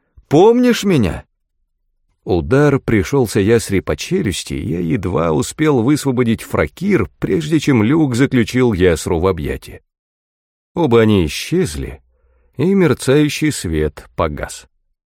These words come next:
Тем временем темноволосый сполз с кровати и торопливо стал собирать свою одежду.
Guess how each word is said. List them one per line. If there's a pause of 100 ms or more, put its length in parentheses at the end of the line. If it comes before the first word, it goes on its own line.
(680)
Тем
временем
темноволосый
сполз
с
кровати
и
торопливо
стал
собирать
свою
одежду.